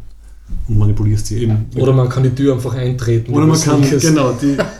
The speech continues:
Speaker 1: <laughs> eine der besten Sneaker-Szenen. Ja, Robert Redford lässt sich eine ha-, gefühlte Minute, wahrscheinlich weniger,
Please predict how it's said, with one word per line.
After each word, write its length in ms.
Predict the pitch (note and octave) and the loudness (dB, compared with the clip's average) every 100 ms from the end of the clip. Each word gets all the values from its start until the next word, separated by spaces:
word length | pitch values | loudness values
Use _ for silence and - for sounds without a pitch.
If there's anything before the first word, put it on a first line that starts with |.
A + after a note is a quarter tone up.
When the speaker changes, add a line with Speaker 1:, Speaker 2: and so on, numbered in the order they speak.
| A#3 | -6
Speaker 1:
<laughs> 360 | - D4 - - | -2 -4 -4 -4
eine 140 | D3+ | -2
der 80 | D#3 | 0
besten 300 | D3+ D#3 D#3+ | 0 -2 -2
Sneaker-Szenen. 840 | D#3 E3 E3 D#3 - - C3 B2+ B2+ | 0 0 0 0 0 2 2 4 4
Ja, 80 | |
Robert 360 | C3 C3+ D3 C3+ | 2 2 0 0
Redford 320 | C3 - D3+ | -2 -2 -2
lässt 200 | C3 B2+ | 0 0
sich 240 | D3 C3 - - - - - | 0 0 -4 -8 -8 -6 -2
eine 200 | C3 C3 | 0 2
ha-, 120 | A2 - | 0 -2
gefühlte 440 | - F#3 G3+ E3 | 0 0 0 2
Minute, 360 | D3 D#3 F3 D3 | 4 2 2 0
wahrscheinlich 280 | B2+ C3 A#2+ | 2 2 2
weniger, 560 | C3+ C#3+ C#3+ C3 C3 | 2 2 2 2 0